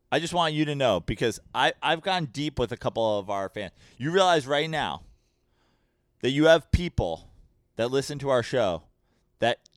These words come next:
just in that moment, just in you answering that question, are like, "You're s-, oh, you're so fucking woke, and you're so, uh, and you're so fucking, you know, oh, they, you're,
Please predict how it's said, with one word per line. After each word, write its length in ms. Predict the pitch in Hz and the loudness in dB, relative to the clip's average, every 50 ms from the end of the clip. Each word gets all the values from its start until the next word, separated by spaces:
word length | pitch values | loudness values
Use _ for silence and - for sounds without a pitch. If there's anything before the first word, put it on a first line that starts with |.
| _ _ - | _ _ -2
just 300 | - 165 170 175 - - | 2 2 2 2 2 -2
in 100 | 190 185 | -2 0
that 160 | 180 170 156 | 0 -2 0
moment, 380 | 160 147 127 101 85 - - - | -2 -4 -2 -4 -6 -10 -10 -4
just 220 | - 135 127 - | -2 -2 -2 -2
in 120 | 135 127 | -8 -6
you 140 | 135 147 151 | -4 -4 -2
answering 360 | 151 151 147 - - 143 139 | -2 -2 -4 -4 -6 -6 -4
that 140 | 135 127 - | -4 -6 -2
question, 300 | - 127 113 - - 104 | 0 -2 -2 -2 -2 -6
are 40 | 92 | -4
like, 160 | 87 85 - - - - - - - - - | -4 -6 -6 -10 -18 -20 -18 -18 -18 -16 -8
"You're 180 | 147 190 233 240 | 0 4 4 4
s-, 160 | 214 - - - | 4 2 2 4
oh, 280 | 254 247 226 226 226 | 6 8 10 8 8
you're 140 | 214 202 196 | 6 4 0
so 240 | - - 294 269 262 | -2 2 2 2 2
fucking 520 | - - 285 269 - 302 311 285 254 202 | 4 2 0 0 2 -2 -6 -6 -6 -4
woke, 720 | 180 214 214 220 226 233 240 233 202 170 143 135 - - - 196 | 2 6 8 8 10 10 10 10 8 6 4 0 -2 -4 -2 -2
and 120 | 196 202 | 0 2
you're 120 | 208 208 | 2 2
so, 440 | 190 - - 262 240 233 247 254 269 247 226 | 2 4 6 6 6 8 6 4 4 4 4
uh, 300 | 233 233 240 240 233 214 208 | 6 6 6 6 4 4 4
and 140 | 208 214 208 | 2 2 2
you're 120 | 208 208 - | 2 0 2
so 340 | - 226 233 240 254 254 | 10 12 12 12 12 12
fucking, 640 | 254 - 247 214 220 - - 233 233 226 220 226 220 - - - | 12 10 2 0 0 0 -2 -4 -4 -4 -6 -14 -16 -16 -14 -4
you 200 | 202 196 196 185 | 0 0 2 4
know, 300 | 185 170 165 160 156 - - - - - - - | 4 4 4 2 0 -4 -12 -20 -20 -12 2 10
oh, 340 | 202 208 220 208 196 190 190 | 12 12 12 12 12 12 12
they, 160 | 180 196 190 185 185 180 - | 12 10 4 4 0 -4 -8
you're, 240 | - 185 196 208 208 | -2 4 6 6 6